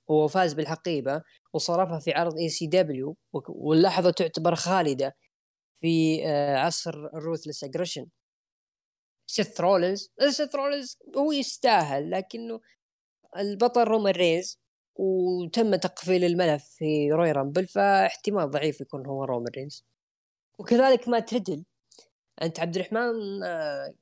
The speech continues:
كنت مرشح مات ريدل، وأنا كنت حاط في بالي سيناريو، ما دام إنه، آه، راندي مصاب، بروك ليزنر هو خصم رومان رينز. رومان رينز يعني خن-،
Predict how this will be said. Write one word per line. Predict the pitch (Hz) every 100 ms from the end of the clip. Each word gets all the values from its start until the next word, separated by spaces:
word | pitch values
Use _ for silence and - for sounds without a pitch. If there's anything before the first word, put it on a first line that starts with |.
| _ _
كنت | - 170
مرشح | 170 202 226 - 170
مات | 190 180 202
ريدل، | 170 165
وأنا | 165 175
كنت | 165 196 -
حاط | 202 208
في | 202 185
بالي | 180 196
سيناريو، | 165 165 170 190 139 139 156 _ _ -
ما |
دام | 143 180 185
إنه، | 185 185 175 - _ _ _ _ -
آه، | 147 143 143 139 135 135 135 - _ _ _ - 71 82 90 87 82
راندي | 165 185 208 214
مصاب، | 196 - 170 147 - - _ _ _ _ -
بروك | 139 175 180
ليزنر | 214 180 190
هو | 180
خصم | 170 190 - 160
رومان | 170 160 147
رينز. | 151 131 151 - _ _ _ _ - _ _ _
رومان | 151 185 196
رينز | 208 185 156 -
يعني | 180 143 139
خن-، | 143 160 160 151